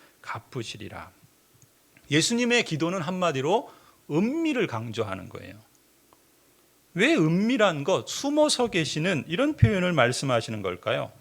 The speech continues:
예수님은 사람들이 많은 시장과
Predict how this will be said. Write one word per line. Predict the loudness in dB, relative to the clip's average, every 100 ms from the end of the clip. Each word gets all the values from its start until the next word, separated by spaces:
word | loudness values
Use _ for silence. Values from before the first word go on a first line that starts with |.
| _ _ _ _ _ 0
예수님은 | 2 4 2 2 0 -2 -6 -16 -20 -20 _
사람들이 | 2 6 6 4 0
많은 | 4 6 4 2 -2
시장과 | -2 2 2 2 4 4 2 -2